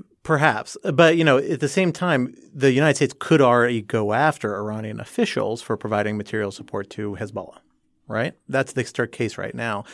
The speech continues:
So I'm not sure. I think the act would be if they choose to try and prosecute people for that sort of government conduct. I don't think the designation itself necessarily changes that much. Again, we've designated government entities under sanctions regimes for the last seventeen years.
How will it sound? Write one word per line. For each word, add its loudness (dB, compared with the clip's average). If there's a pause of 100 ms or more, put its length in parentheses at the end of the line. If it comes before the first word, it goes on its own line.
(100)
So -4
I'm 4
not 4
sure. -4
I 0
think 0
the -2
act 0
would -4
be 0
if -4
they -6
choose -4
to -14
try -10
and -14
prosecute -4
people -8
for -8
that -8
sort -12
of -10
government -10
conduct. -10 (320)
I 0
don't 4
think 0
the 0
designation -2
itself -4
necessarily -2
changes -6
that -2
much. -6 (240)
Again, 0
we've -4
designated -2 (280)
government 2
entities -2
under -4
sanctions -8
regimes -8
for -10
the -4
last -6
seventeen -8
years. -10